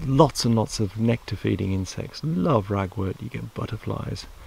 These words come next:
it's various, there's hoverflies on here at the moment, there's a few solitary bees, there's a pair of the inevitable mating soldier beetles. They spend their whole life mating. It's absolutely alive with insect activity,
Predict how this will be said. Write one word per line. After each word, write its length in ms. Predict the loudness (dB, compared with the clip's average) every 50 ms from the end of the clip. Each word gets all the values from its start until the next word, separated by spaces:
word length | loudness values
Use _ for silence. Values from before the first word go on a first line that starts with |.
| -16 -16 -16 -16 -18 -18 -18
it's 100 | -14 -4
various, 600 | -2 0 2 2 2 2 2 0 -2 -2 -6 -6
there's 180 | -8 -8 -8
hoverflies 680 | -6 -4 -2 -2 -2 -2 -2 0 0 2 2 2 0 0
on 120 | 2 2
here 200 | 2 2 2 0
at 80 | 0 0
the 60 | 0
moment, 360 | 2 2 2 2 2 0 -2
there's 120 | -4 -4 -6
a 40 |
few 180 | -4 -2 -2 -2
solitary 500 | 0 0 -2 -2 -2 -2 -2 -2 -2 -2
bees, 540 | 0 2 2 2 2 0 0 -2 -4 -6 -10 -16 -18 -20 -20 -20 -18 -18 -16 -16 -14 -14 -14 -6 -4
there's 140 | -4 4 6
a 40 |
pair 280 | 6 6 8 6 4 2
of 100 | 2 4
the 100 | 4 4
inevitable 540 | 4 6 4 4 2 0 -2 -2 -2 0 2
mating 500 | 2 4 4 4 2 2 0 -2 -2 -2
soldier 400 | 0 0 2 2 2 0 0 -2
beetles. 540 | 0 0 0 -2 -2 -4 -6 -6 -6 -6 -8
They 80 | -8
spend 260 | -6 -4 -4 -2 0
their 120 | 0 0 0
whole 200 | 0 0 0 0
life 380 | 0 0 2 0 0 -2 -2 -4 -4
mating. 420 | -2 -2 -2 -2 -2 -4 -6 -6 -8 -12 -20 -20 -20 -20 -20 -20 -20 -20 -20 -20 -20 -20 -20 -20 -20 -20 -20 -20 -20 -20 -20 -20 -20 -20 -20 -20 -20 -12 -10
It's 140 | -4 0 0
absolutely 420 | 0 0 0 0 0 2 4 4
alive 480 | 4 4 4 4 4 6 6 4 4 4
with 120 | 2 2
insect 480 | 2 2 2 0 -2 -4 -4 -4 -4 -4
activity, 720 | -4 -6 -6 -8 -6 -4 -4 -4 -4 -6 -6 -6 -6 -6